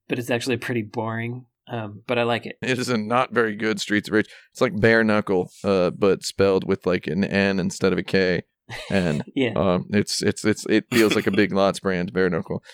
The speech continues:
Speaker 2: Like, I, I like Nekketsu, uh, or Oyako quite a lot, though. Um, <laughs> I don't know where I'm going with this. Uh, what would be a four then? What's a four?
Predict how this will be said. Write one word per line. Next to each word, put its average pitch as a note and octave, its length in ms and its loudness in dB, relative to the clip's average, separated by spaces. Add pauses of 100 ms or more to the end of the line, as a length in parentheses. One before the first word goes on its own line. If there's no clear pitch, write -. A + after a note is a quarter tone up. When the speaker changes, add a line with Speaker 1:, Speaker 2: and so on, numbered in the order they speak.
(240)
Speaker 2:
Like, A2 200 -2
I, B2 160 2
I A#2+ 140 2
like A2 160 4
Nekketsu, F#2+ 600 0
uh, F2 340 2
or F#2+ 200 2
Oyako F#2+ 460 4
quite F2+ 240 0
a F2+ 60 2
lot, D#2+ 240 0
though. E2 180 0 (280)
Um, A2 460 2 (220)
<laughs> - 260 -20
I D3 60 0
don't A#2 420 0 (200)
know G#2+ 80 -4
where G#2+ 120 0
I'm G2 80 -2
going G2+ 220 0
with G2 80 -4
this. F2 180 -2 (300)
Uh, A#2 80 4
what C3+ 180 4
would C3 100 2
be C3+ 100 6
a A#2+ 60 4
four A#2 300 4
then? F#2+ 240 0
What's A#2 160 2
a A2 60 0
four? G2+ 400 4